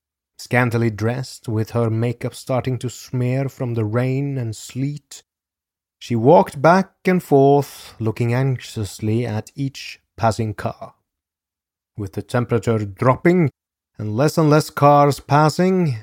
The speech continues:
Josefina had almost convinced herself to quit for the night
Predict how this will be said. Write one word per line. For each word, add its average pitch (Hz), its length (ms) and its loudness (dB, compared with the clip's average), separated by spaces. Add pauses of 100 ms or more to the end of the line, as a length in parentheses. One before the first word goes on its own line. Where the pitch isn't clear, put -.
(220)
Josefina 117 560 -2
had 113 160 0
almost 143 480 -2
convinced 147 460 -6
herself 92 640 -12
to 110 80 -10
quit - 340 -4
for 107 160 -6
the 101 100 -2
night 117 420 -4